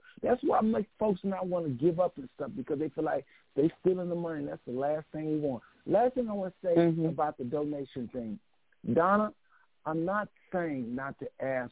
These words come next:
Speaker 1: for donations. That is not what I'm saying. I'm saying it's a way you ask that turns people off. Not you. Not you. But people can ask sometime in ways you just, just want, don't wanna help them.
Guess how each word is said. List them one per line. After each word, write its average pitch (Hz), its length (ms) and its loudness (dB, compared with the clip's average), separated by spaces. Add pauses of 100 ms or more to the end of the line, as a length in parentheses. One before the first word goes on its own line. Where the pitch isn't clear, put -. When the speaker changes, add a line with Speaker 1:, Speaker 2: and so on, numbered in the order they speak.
Speaker 1:
for 95 80 -2
donations. 107 720 -2
That 143 160 6
is 127 140 2
not 131 300 0
what 123 140 -2
I'm 113 240 -10
saying. 87 320 -8 (520)
I'm 160 180 2 (100)
saying 170 280 2
it's 165 220 4
a 127 100 2
way 143 320 4
you 139 240 0 (120)
ask 131 440 -2 (320)
that 107 160 -2 (100)
turns 139 320 -2
people 120 260 2
off. 107 160 2
Not 143 300 4
you. 135 400 4 (480)
Not 143 420 -2
you. 147 400 2 (640)
But 127 220 0 (300)
people 196 440 2
can 135 160 -6 (140)
ask 175 380 0
sometime 131 500 -2
in 117 140 0
ways 139 240 4 (100)
you 135 160 -4
just, 123 140 -6
just 120 200 -2
want, 107 220 0
don't 113 140 2
wanna 107 180 0
help 170 160 4
them. 110 140 -8